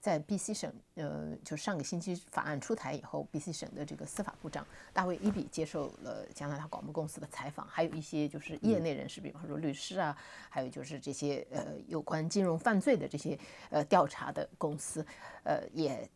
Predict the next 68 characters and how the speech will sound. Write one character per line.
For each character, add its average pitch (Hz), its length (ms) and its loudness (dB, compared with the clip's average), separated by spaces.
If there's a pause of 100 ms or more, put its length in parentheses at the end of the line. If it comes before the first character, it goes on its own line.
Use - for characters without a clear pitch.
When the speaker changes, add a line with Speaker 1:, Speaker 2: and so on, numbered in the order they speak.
(340)
Speaker 1:
发 170 180 6
表 131 180 6
了 123 80 -4
评 - 280 -8
论。 160 140 4 (380)
就 320 100 10
是 240 180 4
据 247 320 8
这 190 120 2
个 147 640 6
省 156 200 0
司 - 160 0
法 202 140 4
部 196 100 2
长 143 220 4
伊 202 120 8
比 - 120 0 (100)
介 160 200 4
绍， 127 260 2 (180)
在 277 360 6
加 - 180 4
拿 320 140 4
大 277 60 6
皇 185 200 2
家 226 80 2
骑 226 180 -2
警 - 220 -2
曾 151 180 -2
经 185 140 2
在 180 240 6 (440)
温 196 180 6
哥 208 120 6
华 143 220 -2
的 147 160 0
西 208 260 2
区， 175 260 0
也 - 140 2
就 156 140 2
是 170 100 0
这 151 120 -2
个 143 100 -6
豪 143 220 0
宅 180 120 4
最 208 200 4
集 - 180 -2
中 233 180 4
的 202 80 6
这 - 140 -2
个 - 160 0
地 123 160 6
区， 131 220 -2
Speaker 2:
嗯。 - 120 -8
Speaker 1:
做 175 160 4
过 143 240 0 (140)
一 151 140 2
个 151 100 -2
调 - 260 6
查。 - 200 -8 (440)
调 349 160 12
查 233 200 4
发 294 160 4
现， 269 120 8
就 262 80 4
是 254 60 4
说 262 120 4 (420)
一 311 180 8
年 160 480 8
里 214 100 8